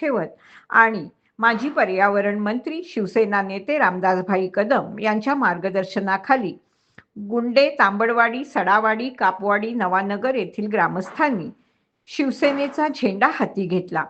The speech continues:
राष्ट्रवादी शरद पवार गटाचे जिल्हा उपाध्यक्ष विक्रांत आमरे,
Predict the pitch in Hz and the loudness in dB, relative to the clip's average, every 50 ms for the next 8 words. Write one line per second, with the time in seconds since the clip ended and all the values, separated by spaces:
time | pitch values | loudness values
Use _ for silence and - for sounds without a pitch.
0 | - _ _ _ _ _ _ _ _ - 226 247 247 254 254 - 320 302 311 311 | -10 _ _ _ _ _ _ _ _ 0 4 4 4 4 4 0 0 2 2 2
1 | 285 277 320 339 - 349 240 196 208 214 - - 240 233 233 240 240 226 208 175 | 2 0 -4 -4 -2 -2 0 0 -2 -4 -2 -2 0 2 4 2 2 2 -2 -4
2 | 165 - 196 208 208 - 262 269 226 208 214 190 190 196 196 190 185 185 - 190 | -2 -2 -2 -2 -2 -4 -4 -4 -2 0 0 2 2 2 2 2 2 0 0 0
3 | 190 180 185 233 262 247 - - 185 170 175 214 214 214 233 220 214 214 208 208 | 0 0 -2 -2 -2 -2 -2 -4 -4 -2 -4 -6 -6 -2 0 0 2 2 2 2
4 | 214 196 185 175 175 180 208 247 | 2 4 4 2 0 -2 -2 -2